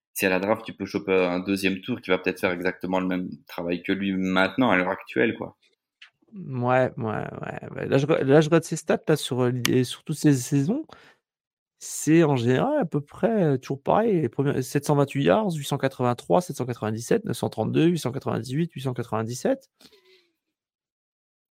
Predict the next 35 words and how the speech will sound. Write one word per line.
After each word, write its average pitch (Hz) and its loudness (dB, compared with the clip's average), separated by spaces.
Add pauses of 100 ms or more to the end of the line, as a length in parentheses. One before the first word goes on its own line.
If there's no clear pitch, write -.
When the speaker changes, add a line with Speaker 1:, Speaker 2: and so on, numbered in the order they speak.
(1160)
Speaker 2:
Et 151 8
en 147 10
moyenne, 151 8
euh, 131 4
pff, - -10 (1300)
c'est - -14
pas, - 4
c'est - -12
pas 135 0
déconnant 139 2
non 151 2
plus, 226 -4
quoi. 143 0 (1200)
Bon, - 0
à 123 6
deux, 135 6
Speaker 1:
Après, 143 4
ça 113 2
Speaker 2:
c'est - -4
Speaker 1:
jouait 107 4
Speaker 2:
un 131 4
jou-, 101 4
Speaker 1:
beaucoup, 117 2
euh, 95 2 (180)
en 98 2
comité, 107 4
hein, 98 2
ça 101 -6
jouait 95 4
beaucoup, 95 0
euh, 98 2
par 92 -2
exemple, 104 -2
avec 92 2
Ingram. 110 2